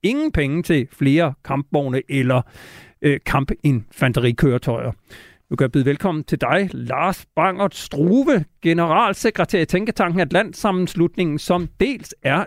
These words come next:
en sikkerhedspolitisk tænketank og samtidig en uafhængig folkeoplysningsorganisation med fokus på særligt nato. Velkommen til.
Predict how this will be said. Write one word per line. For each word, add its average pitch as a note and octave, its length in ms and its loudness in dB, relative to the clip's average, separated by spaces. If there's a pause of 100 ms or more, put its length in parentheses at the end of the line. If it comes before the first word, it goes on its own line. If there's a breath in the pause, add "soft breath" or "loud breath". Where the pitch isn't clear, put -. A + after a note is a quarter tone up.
en F3 200 0
sikkerhedspolitisk D#3+ 840 -2
tænketank E3+ 520 -2
og D3+ 80 -2
samtidig C3+ 440 0
en D3 160 2 (120)
uafhængig D#3 720 2
folkeoplysningsorganisation B2 2250 -2
med C3 100 4
fokus A#2+ 380 -2
på - 100 0
særligt B2+ 320 2
nato. A#2 280 2 (1300 soft breath)
Velkommen C3+ 320 0
til. E3+ 180 -2